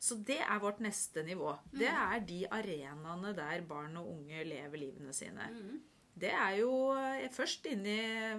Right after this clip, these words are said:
Speaker 1: magen til mor,
Speaker 2: Mhm.
Speaker 1: og så er det hjemme,
Speaker 2: Mhm.
Speaker 1: og, og så er det i barnehagen og skolefritidsordningen og skolen.
Speaker 2: Mhm.
Speaker 1: Og så er det på leke- og fritidsarenaen, og så har jo vi valgt å legge til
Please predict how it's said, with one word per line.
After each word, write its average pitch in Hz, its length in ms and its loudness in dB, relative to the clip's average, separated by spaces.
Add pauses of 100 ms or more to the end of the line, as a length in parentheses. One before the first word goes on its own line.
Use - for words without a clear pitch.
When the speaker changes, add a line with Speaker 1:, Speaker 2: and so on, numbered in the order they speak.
Speaker 1:
magen 170 520 0
til 185 320 0
mor, 190 180 4 (260)
Speaker 2:
Mhm. 240 320 -6 (220)
Speaker 1:
og 302 120 0
så 247 380 6 (140)
er 165 220 4
det 202 540 2
hjemme, 185 300 0 (360)
Speaker 2:
Mhm. 220 280 -10 (240)
Speaker 1:
og, 269 460 4
og 240 120 2
så 185 440 4
er 226 60 4
det 359 340 2
i 392 60 4
barnehagen 185 760 0 (220)
og 202 680 0
skolefritidsordningen 165 1300 -2
og 175 80 -4
skolen. 208 480 0 (160)
Speaker 2:
Mhm. 202 300 -10 (280)
Speaker 1:
Og 254 80 -2
så 196 280 4
er 392 80 6
det 262 120 0
på 254 100 6
leke- 226 340 0
og 175 80 0
fritidsarenaen, 170 1080 0
og 277 60 -2
så 320 160 0
har 262 140 0
jo 277 120 2
vi 220 220 -2
valgt 208 640 -2
å 254 100 0
legge 254 600 -4
til 240 320 2